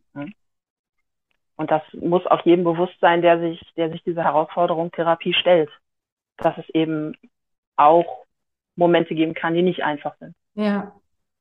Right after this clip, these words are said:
Speaker 2: Ja, und dass es eben auch nur funktioniert, wenn man sich öffnet, weil der Therapeut kann ja nur mit dem arbeiten, was der Patient bereit ist zu geben.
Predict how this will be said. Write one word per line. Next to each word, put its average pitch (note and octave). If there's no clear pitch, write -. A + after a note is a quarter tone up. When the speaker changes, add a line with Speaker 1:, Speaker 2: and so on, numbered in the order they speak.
Speaker 2:
Ja, A3
und G3+
dass G3
es G3
eben G3+
auch F#3
nur G3+
funktioniert, G3+
wenn A3
man F#3+
sich E3+
öffnet, E3
weil E3
der E3+
Therapeut F#3
kann G#3+
ja F#3+
nur G#3
mit G3+
dem G3
arbeiten, G3
was F#3
der F#3+
Patient G3
bereit F#3+
ist -
zu F3+
geben. F#3